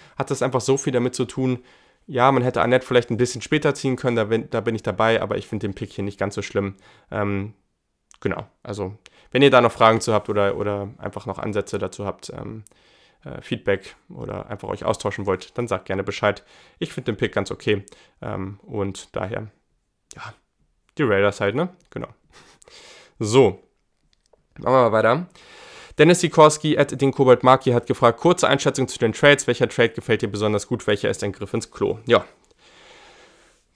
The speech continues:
Mm, Griff, äh, Griff, äh, Griff ins Klo sind für mich dann doch am ehesten die Chargers, aber gleichzeitig finde ich den von den Niners auch nicht gut. Ich weiß, Ayuk, also ihr wisst, Ayuk mag ich, aber das an sich mag ich nicht.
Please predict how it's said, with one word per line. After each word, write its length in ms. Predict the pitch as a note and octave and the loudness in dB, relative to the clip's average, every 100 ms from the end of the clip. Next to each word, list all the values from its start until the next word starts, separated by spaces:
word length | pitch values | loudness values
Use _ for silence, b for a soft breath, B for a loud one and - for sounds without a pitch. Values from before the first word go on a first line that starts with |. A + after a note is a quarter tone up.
| _ _ _ _ _ _ _ | _ _ _ _ _ _ _
Mm, 380 | D3 F#3+ G3 E3 B B | -8 -4 -2 -2 B B
Griff, 280 | D3 D3 - | 0 0 -2
äh, 100 | C#3 C3 - - | -10 -10 -14 -2
Griff, 260 | A2+ - | -2 0
äh, 160 | - B2 | 0 0
Griff 220 | G#2+ D#3 | 4 4
ins 160 | D3+ - | 4 4
Klo 160 | D#3+ | 6
sind 220 | D3+ C#3+ C#3+ | 6 4 2
für 80 | |
mich 180 | B2+ B2+ | 0 2
dann 180 | B2+ A2+ | 2 4
doch 200 | B2+ - | 2 2
am 160 | A#2+ A2+ | -6 0
ehesten 320 | D3+ E3+ - | 2 2 0
die 120 | A2+ | -6
Chargers, 580 | - B2+ B2+ C3+ B2+ - | -2 2 2 4 0 0
aber 160 | A2+ G#2+ | -2 2
gleichzeitig 440 | A2+ A2 A2 G2+ | 2 2 -2 -4
finde 120 | G#2+ | -6
ich 80 | G#2 | -6
den 140 | - G2 | -8 -8
von 120 | G#2 | -6
den 120 | G2+ | -4
Niners 400 | G2+ G2+ G2 - | -2 -4 -4 2
auch 180 | C3 - | 0 2
nicht 240 | A#2+ - | -6 -6
gut. 240 | - A#2 - | -6 -6 -8
Ich 120 | A2+ | -8
weiß, 300 | A2+ A2 A2 | -2 0 -2
Ayuk, 460 | A2+ G#2 A2 - - - - | -6 -6 -6 -8 -20 -20 -16
also 220 | G#2 G2+ | -12 -8
ihr 160 | G#2+ A2+ | -4 -2
wisst, 180 | - | -2
Ayuk 260 | G#2+ G#2+ G#2+ | -4 -4 -2
mag 240 | G#2+ A#2+ | 0 0
ich, 220 | A2+ - G2+ | -2 -6 -8
aber 180 | G2+ | -8
das 280 | G2 G#2+ - | -8 -10 -10
an 160 | G#2+ G#2 | -8 -6
sich 180 | A#2 - | -6 -4
mag 220 | G#2 G#2+ | -4 -4
ich 100 | G2+ | 0
nicht. 260 | C3 - | 0 -2